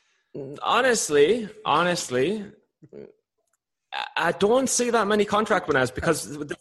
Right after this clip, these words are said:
the, the first things that we were really pushed to look for were the earnings winners, the contract winners.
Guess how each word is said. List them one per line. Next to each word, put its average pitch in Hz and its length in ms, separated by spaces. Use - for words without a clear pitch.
the, 165 420
the 160 80
first 220 280
things 208 220
that 180 100
we 151 120
were 143 180
really 147 300
pushed 147 280
to 147 40
look 151 240
for 143 160
were 123 80
the 117 180
earnings 127 320
winners, 123 240
the 117 80
contract 117 440
winners. 117 420